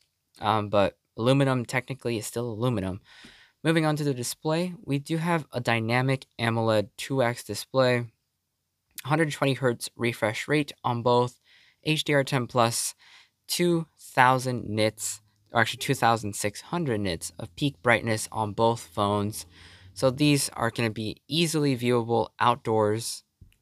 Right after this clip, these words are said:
and so not really any problems with visibility. The sizes, here is where there are a little bit of a difference.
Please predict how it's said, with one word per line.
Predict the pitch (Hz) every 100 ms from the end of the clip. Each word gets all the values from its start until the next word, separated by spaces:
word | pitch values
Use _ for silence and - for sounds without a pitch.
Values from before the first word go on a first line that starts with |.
| _ _ -
and | 139
so | 160
not | 143 160 -
really | 135 139 135 - -
any | 156 151
problems | - 131 117 110 110 104 -
with | - 113 110 - - -
visibility. | 113 113 107 95 92 78 - - _ _ - _ _ _
The | 277 135
sizes, | - 143 160 165 175 160 _ -
here | 143 156
is | 131 139
where | 131 123
there | 110 - -
are | 104 123 131 135 _ -
a |
little | 117 120
bit | 117
of | 110
a | 95
difference. | 127 123 131 120 -